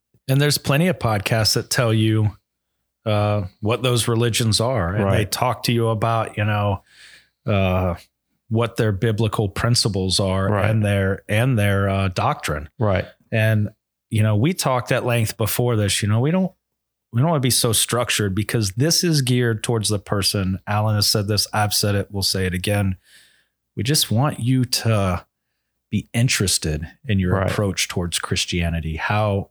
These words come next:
Speaker 1: how you can put it in your life, because we live such a lifestyle outside of Christianity. Uh, man, nobody would look at me and go, "Man, that guy's a Christian." Uh,
Speaker 2: Right.
Speaker 1: and probably not you either.
Speaker 2: No,
Speaker 1: I mean, I'm
Speaker 2: not
Speaker 1: looking
Speaker 2: at
Speaker 1: at
Speaker 2: all.
Speaker 1: you now and I could say,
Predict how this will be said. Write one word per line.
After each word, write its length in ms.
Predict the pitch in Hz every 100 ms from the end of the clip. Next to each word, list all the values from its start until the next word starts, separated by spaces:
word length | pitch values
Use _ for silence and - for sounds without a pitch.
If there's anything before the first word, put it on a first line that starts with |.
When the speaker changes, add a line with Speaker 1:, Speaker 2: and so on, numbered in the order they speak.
| -
Speaker 1:
how 160 | 104
you 180 | 113 107
can 160 | 110 92
put 240 | - 107
it 100 | 104
in 80 | 101
your 140 | 95
life, 360 | 92 107 110 -
because 300 | 98 98 85
we 220 | 98 120
live 360 | 123 104 107 92
such 680 | - - 113 107 - - _ _ _ _ _ _ -
a 80 | 95
lifestyle 880 | 90 101 98 - 92 90 87 85 - _ _ _ -
outside 640 | 101 - - 101 101 92
of 140 | 90
Christianity. 920 | - 98 - 90 104 120 82 80 78 _ _ _ _ _ _
Uh, 420 | 98 92 87 85 87 - _ _ _ _ -
man, 180 | 90 87
nobody 300 | 110 90 82
would 160 | 82
look 160 | 85 -
at 100 | 71
me 160 | 92 92
and 140 | 76
go, 160 | - 76
"Man, 180 | 87 87
that 120 | 113
guy's 240 | 85 80
a 40 | -
Christian." 440 | 87 - 101 101 _ _ _ _ _ _ -
Uh, 40 |
Speaker 2:
Right. 280 | 117 98 95
Speaker 1:
and 120 | 101
probably 300 | 104 127 120
not 200 | 120 127
you 160 | 120 139
either. 280 | 165 170 80
Speaker 2:
No, 220 | 98 107
Speaker 1:
I 20 |
mean, 180 | 107 107
I'm 140 | 110 127
Speaker 2:
not 40 |
Speaker 1:
looking 180 | 127 131
Speaker 2:
at 60 |
Speaker 1:
at 40 | 127
Speaker 2:
all. 80 | 117
Speaker 1:
you 80 |
now 280 | 113 143 131
and 60 | 110
I 40 |
could 140 | 101 98
say, 460 | 123 104 101 95